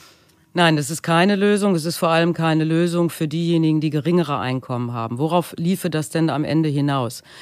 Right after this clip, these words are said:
Es liefe ja darauf hinaus, dass man das, was man so allgemein als Orientierung nimmt, welchen Lebensstandard soll man eigentlich halten?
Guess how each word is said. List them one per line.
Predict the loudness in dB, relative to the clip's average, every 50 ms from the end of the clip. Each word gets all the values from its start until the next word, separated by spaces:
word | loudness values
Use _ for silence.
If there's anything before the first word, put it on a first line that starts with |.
| -20 -20 -20 -16 -12
Es | -10 -8 -4
liefe | -2 -2 0 0 2
ja | 2 2 2
darauf | 2 0 0 0 0 0 0
hinaus, | 0 0 0 2 2 2 0 0 -2 -2
dass | -4 -4 -4 -2
man | -2 -2 0 0 -2 -4 -8 -16 -20 -14 _
das, | -6 -6 -4 -4 -4
was | -6 -4
man | -2 -2 -2
so | -2 -4 -4
allgemein | -2 0 2 2 4 2 2 4 4 4 4 2 2
als | 0 -2 -6 -4 -4
Orientierung | -4 -2 -2 -2 -4 -4 -2 0 2 2 4 4 4 2 4 4
nimmt, | 4 4 4 4 4 2 0 -2 -4
welchen | -4 -4 -2 -2 -2
Lebensstandard | 0 2 2 2 2 2 0 -2 -4 -2 0 2 2 4 4 2 0 0
soll | -2 -2 0 0
man | 0 -2 -4 -4
eigentlich | -4 -4 -2 -4 -4 -6 -6 -8 -4 0
halten? | 2 4 4 4 2 2 2 2 2 0